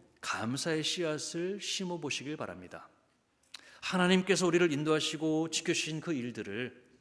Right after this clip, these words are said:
하나하나 마음에 새기고, 또 서로에게 감사와 사랑을 나누는 그런 시간이 될 수 있길 소원합니다.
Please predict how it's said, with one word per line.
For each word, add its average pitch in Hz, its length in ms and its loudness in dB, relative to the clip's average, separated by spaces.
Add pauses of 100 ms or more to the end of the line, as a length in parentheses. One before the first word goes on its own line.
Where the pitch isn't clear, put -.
(320)
하나하나 190 460 2
마음에 135 340 0
새기고, 113 800 -8 (400)
또 107 180 0
서로에게 156 460 2
감사와 117 720 0 (160)
사랑을 165 480 -6
나누는 131 380 -4 (260)
그런 104 320 -6
시간이 127 320 -6
될 120 140 -4
수 - 140 -6
있길 185 420 -6
소원합니다. 90 640 -10